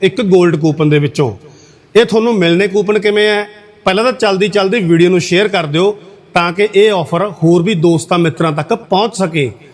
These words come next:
ਆਹ ਹੈ ਜੀ ਸਿੰਗਲ ਬੈੱਡ ਦਾ ਕੰਬਲ। ਹੈ ਕਿੰਨੇ ਦਾ?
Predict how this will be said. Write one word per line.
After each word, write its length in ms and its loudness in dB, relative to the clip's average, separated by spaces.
ਆਹ 180 2
ਹੈ 80 -2
ਜੀ 140 -4
ਸਿੰਗਲ 440 0
ਬੈੱਡ 220 -2
ਦਾ 120 -2
ਕੰਬਲ। 440 -2
ਹੈ 160 0
ਕਿੰਨੇ 300 0
ਦਾ? 240 0